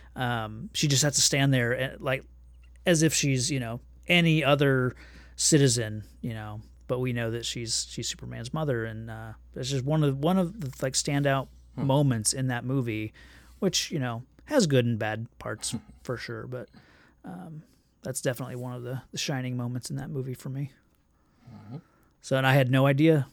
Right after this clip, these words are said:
Speaker 1: um, until looking her up that this is, uh, the same, same person. So.
Speaker 2: Yeah, that's a, that's a pretty long, uh, career. I mean, I'm not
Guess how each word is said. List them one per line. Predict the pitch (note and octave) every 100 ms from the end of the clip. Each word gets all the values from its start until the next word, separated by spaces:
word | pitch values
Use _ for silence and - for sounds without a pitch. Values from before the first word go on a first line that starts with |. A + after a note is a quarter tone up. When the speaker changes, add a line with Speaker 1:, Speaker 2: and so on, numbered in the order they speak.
| _ -
Speaker 1:
um, | C3 B2
until | B2 C#3+ B2+
looking | C3 C#3+
her | C3
up | E3 - _ _
that | - B2+ _
this | - -
is, | C3 D3+
uh, | C#3+ C#3+ C#3+ - _ _ _ _ _ _ _
the | F#3+
same, | - C#3 D3+ E3 E3+ -
same | - E3+
person. | A#3 A#3+ D#3+ - _
So. | - D#3 C#3 _ _ _ _ _ _ _ _ _ _ _ _ _ _ _ - -
Speaker 2:
Yeah, | B2+ G#2+
that's | G#2 -
a, | A2+
that's | B2 B2+
a |
pretty | C3 D3 B2
long, | B2 B2 A2+
uh, | A2
career. | G#2 - A2 A2+ G2
I | G2
mean, | G2
I'm | G#2
not | G#2 -